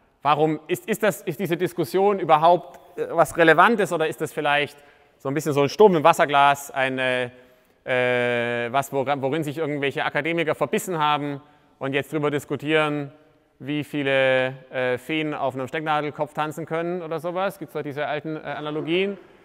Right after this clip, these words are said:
Ist das denn überhaupt was, womit man sich beschäftigen sollte? Die Antwort ist schon ja, denn wenn es, wenn bekannt wäre,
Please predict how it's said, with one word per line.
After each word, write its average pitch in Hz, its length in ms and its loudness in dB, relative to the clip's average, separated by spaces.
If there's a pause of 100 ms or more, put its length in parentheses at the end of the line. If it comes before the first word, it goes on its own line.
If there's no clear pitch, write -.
(640)
Ist 185 160 -2
das 196 100 4
denn 190 140 2
überhaupt 170 320 4
was, 170 220 4
womit 165 240 -2
man 160 120 -2
sich 151 140 -6
beschäftigen 147 560 -4
sollte? 113 320 -4 (2000)
Die 165 120 -4
Antwort 254 280 6
ist 220 160 0
schon 247 200 0
ja, 185 680 2
denn 165 440 2 (140)
wenn 208 500 2
es, 202 360 -2 (140)
wenn 240 300 2
bekannt 208 640 0
wäre, 190 400 4